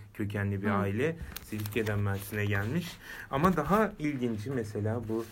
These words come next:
Speaker 1: onu gidip görmemiz lazım aslında hala duruyorsa. Ee, Silifke'de Poyraz'ın, hani devamlı Poyraz eser Silifke'de.
Speaker 2: Hı hı.
Speaker 1: Çok rüzgarlı bir yerdir. Ee, Silifke'deki Poyraz'ı anlattığı bir bölüm var. Ve çok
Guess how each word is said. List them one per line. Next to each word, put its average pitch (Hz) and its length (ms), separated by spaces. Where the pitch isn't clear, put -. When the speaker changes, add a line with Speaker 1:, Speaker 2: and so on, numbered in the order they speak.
Speaker 1:
onu 135 160
gidip 151 280
görmemiz 135 520
lazım 101 360
aslında 101 320
hala 104 380
duruyorsa. 113 560
Ee, 123 260
Silifke'de 160 1300
Poyraz'ın, 147 800
hani 110 160
devamlı 123 600
Poyraz 120 360
eser 101 320
Silifke'de. 101 400
Speaker 2:
Hı 98 100
hı. 98 40
Speaker 1:
Çok 104 220
rüzgarlı 110 560
bir 101 120
yerdir. 101 420
Ee, 120 280
Silifke'deki 147 800
Poyraz'ı 160 440
anlattığı 123 600
bir 104 40
bölüm 107 340
var. 196 160
Ve 165 140
çok 202 240